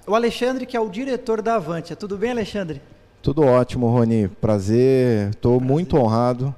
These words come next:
Speaker 2: feliz de tá aqui. É o meu primeiro Security Talks,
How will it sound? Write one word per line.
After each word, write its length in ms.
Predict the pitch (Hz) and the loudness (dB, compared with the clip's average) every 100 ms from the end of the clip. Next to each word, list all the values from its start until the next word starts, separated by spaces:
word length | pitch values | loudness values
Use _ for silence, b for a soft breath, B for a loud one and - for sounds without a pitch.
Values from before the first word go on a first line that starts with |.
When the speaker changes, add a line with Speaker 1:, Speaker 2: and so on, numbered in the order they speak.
| - | -12
Speaker 2:
feliz 560 | - 107 104 127 120 | -4 -2 0 0 0
de 100 | 107 | -4
tá 140 | 104 98 | -4 -6
aqui. 440 | 92 117 127 127 - b b b | -4 -6 -4 -6 -10 b b b
É 60 | 101 | -4
o 40 | |
meu 540 | 107 110 113 104 90 80 - | 2 4 6 4 2 -2 -4
primeiro 640 | 104 104 120 131 131 127 113 | -2 2 2 2 -2 -4 -10
Security 580 | - 110 - 110 - - | -10 -10 -6 -8 -8 -6
Talks, 520 | 104 107 - - | -4 -4 -8 -20